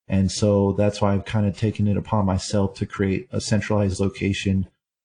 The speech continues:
where I can, one, offer people a platform to express their experiences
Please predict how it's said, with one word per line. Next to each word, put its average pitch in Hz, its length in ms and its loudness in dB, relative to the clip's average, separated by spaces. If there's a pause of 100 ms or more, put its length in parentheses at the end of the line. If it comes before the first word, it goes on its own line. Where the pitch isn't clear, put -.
(100)
where 98 260 0
I 101 140 2
can, 98 500 0 (540)
one, 131 320 2
offer 107 400 0
people 104 720 0 (120)
a 98 120 0
platform 107 760 0
to 98 580 -2 (300)
express 107 640 -2
their 107 240 2
experiences 110 1080 -2